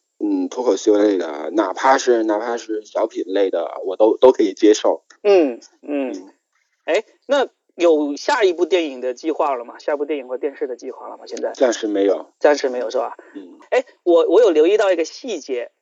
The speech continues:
Speaker 2: 就是，嗯，在豆瓣上刚刚放出来的时候，你原来用的那个照片啊，是你的一张新的个人的艺术照，
Speaker 1: 嗯。
Speaker 2: 然后用的也是你的本名，但是最近我再上去看的时候，它就已经改成了张全蛋，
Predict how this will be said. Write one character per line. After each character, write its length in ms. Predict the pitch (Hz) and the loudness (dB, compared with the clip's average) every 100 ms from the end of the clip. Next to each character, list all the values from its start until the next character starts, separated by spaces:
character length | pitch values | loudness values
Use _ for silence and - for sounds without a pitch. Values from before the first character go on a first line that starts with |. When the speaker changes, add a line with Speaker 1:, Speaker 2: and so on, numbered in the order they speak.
| _ _ _ | _ _ _
Speaker 2:
就 180 | 240 220 | 2 2
是， 540 | - 196 165 143 139 - | 4 4 4 2 0 -4
嗯， 320 | 151 139 131 | 0 0 -2
在 180 | 170 190 | -4 -2
豆 260 | - 247 | 2 2
瓣 240 | 190 196 165 | 2 0 -4
上 320 | 175 143 117 - _ | -6 -10 -12 -20 _
刚 160 | - 190 | -6 -2
刚 180 | 196 196 | 0 0
放 200 | 220 160 | -2 -2
出 100 | 165 | -2
来 180 | 135 123 | -4 -4
的 60 | |
时 100 | - | -6
候， 280 | 135 135 - | -2 -2 -2
你 180 | 151 143 | -6 -4
原 220 | 131 147 | -2 -2
来 100 | 160 | -2
用 260 | 165 214 202 | 0 0 -2
的 120 | 147 | -4
那 160 | 135 127 | -4 -6
个 80 | |
照 240 | 120 120 127 | -4 -4 -4
片 240 | - 120 | -4 -8
啊， 60 | 117 110 _ _ | -8 -14 _ _
是 260 | - - 170 | -12 -2 -2
你 160 | 143 120 | -2 -4
的 120 | 131 | -4
一 120 | 147 | -4
张 220 | 156 156 139 143 143 _ | -4 -4 -6 -10 -14 _
新 280 | - - 180 | -14 -8 -2
的 140 | 165 | -2
个 160 | - 170 | 0 0
人 100 | 139 | 2
的 80 | 135 | -2
艺 140 | 170 | -4
术 160 | 165 147 | -6 -4
照， 220 | 220 185 | -2 -2
Speaker 1:
嗯。 40 | |
Speaker 2:
然 80 | 131 | -4
后 100 | 170 | -2
用 140 | 208 208 | 0 0
的 60 | |
也 120 | 147 120 | 0 -2
是 100 | 175 | -4
你 80 | |
的 80 | 151 | -4
本 220 | 139 - 123 | -4 -4 -6
名， 400 | 113 120 127 - _ _ | -8 -10 -10 -12 _ _
但 100 | - | -4
是 80 | 254 | -2
最 240 | - 392 294 | 2 2 2
近 540 | - 302 175 123 123 _ _ | 2 0 -2 -6 -14 _ _
我 400 | - 165 143 120 - _ | -10 -2 -2 -2 -8 _
再 160 | 254 247 | -2 0
上 120 | 226 | -2
去 120 | 190 | -4
看 160 | - 180 | -6 -8
的 100 | 135 | -4
时 80 | |
候， 80 | 139 | -4
它 100 | 151 | -4
就 100 | 156 | -4
已 60 | 143 | -6
经 140 | 151 | -6
改 220 | 147 113 | -6 -8
成 180 | 113 123 | -8 -8
了 240 | 135 120 - _ _ _ | -6 -6 -8 _ _ _
张 140 | - 175 | -8 -6
全 160 | 151 | -4
蛋， 200 | 156 196 | -4 -4